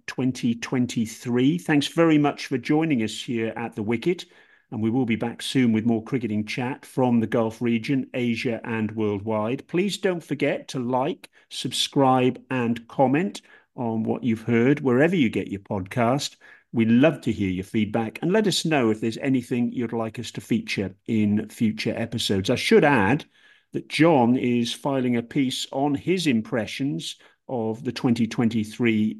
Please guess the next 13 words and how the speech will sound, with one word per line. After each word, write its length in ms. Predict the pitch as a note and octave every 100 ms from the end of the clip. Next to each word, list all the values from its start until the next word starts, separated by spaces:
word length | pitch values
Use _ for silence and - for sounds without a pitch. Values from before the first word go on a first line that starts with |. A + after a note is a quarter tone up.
| -
year 340 | A#2+ A2 G#2+
in 240 | G#2 A2+ G#2+
cricket 400 | - A#2+ D3+ D3
for 420 | - B2+ A2+ -
Arab 300 | B2 A2 G#2+
News. 480 | A#2 A#2 D3+ E3+ - - _ -
And 100 | B2
so 120 | C3
keep 260 | - D3 D3
an 100 | C3+
eye 220 | C3+ C3+
out 180 | C3 -
for 420 | - C3 B2+